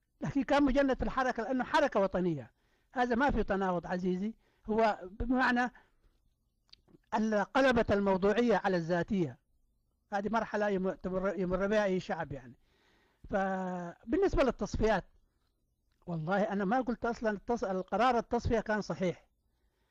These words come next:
أنا قلت ال-، أولًا ما كنت عضو مجلس أعلى أنا بالمناسبة، أنا كنت أتلقى أوامر كعضو قيادة ثورية. عضو المجلس الأعلى كان الشهيد عثمان سبة، قلت أنا، وكان، كان له صلاحية في إصدار القرار،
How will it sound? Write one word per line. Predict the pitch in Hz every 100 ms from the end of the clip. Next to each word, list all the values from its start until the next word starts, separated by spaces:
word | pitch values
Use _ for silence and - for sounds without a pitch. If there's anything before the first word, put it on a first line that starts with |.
| _
أنا | 226 208
قلت | 262 -
ال-، | 220 208
أولًا | 196 190 247
ما | 233 277
كنت | 277 226
عضو | 208 214 196
مجلس | 190 208 190
أعلى | 180 175 165
أنا | 170
بالمناسبة، | 160 160 165 180 208 220 247 - _ _ _ _ -
أنا | 220
كنت | 196 226
أتلقى | 196 175 196 240 -
أوامر | 180 175 202 226
كعضو | 214 175 170
قيادة | - 170 185 175
ثورية. | - 170 190 240 277 _ _ _ _ _ _
عضو | 233 233
المجلس | 214 240 226 196
الأعلى | 202 220 208 185
كان | 202 208 226 -
الشهيد | - 180 208 208
عثمان | - 208 196
سبة، | - 240 185
قلت | 165 - 156
أنا، | 160
وكان، | 160 202 214 202
كان | 208 214
له | 202 220
صلاحية | - 175 175 202 233
في | 214 185
إصدار | 170 196 220
القرار، | 208 - 185 233 175